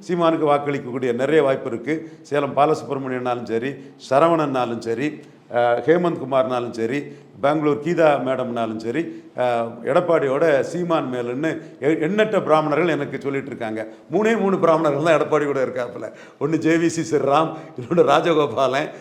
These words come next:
இன்னொன்னு வந்து பாண்டே. இந்த மூணு பிராமணர்கள் தான் எடப்பாடி கூட இருக்காங்க. மற்ற பிராமணர்கள்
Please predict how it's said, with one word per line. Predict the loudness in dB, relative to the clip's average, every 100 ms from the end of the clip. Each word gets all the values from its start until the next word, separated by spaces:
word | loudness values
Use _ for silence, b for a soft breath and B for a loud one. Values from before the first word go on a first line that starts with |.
| B -4
இன்னொன்னு | 0 2 2
வந்து | 2 0
பாண்டே. | 2 4 4 2 -2 -2
இந்த | -2
மூணு | 0 -2
பிராமணர்கள் | 2 2 2 0 -4 -8
தான் | -10 -12 B B
எடப்பாடி | 0 4 4
கூட | 4
இருக்காங்க. | 2 2 -2 -2
மற்ற | -2 0 0
பிராமணர்கள் | 0 2 2 0 0 -2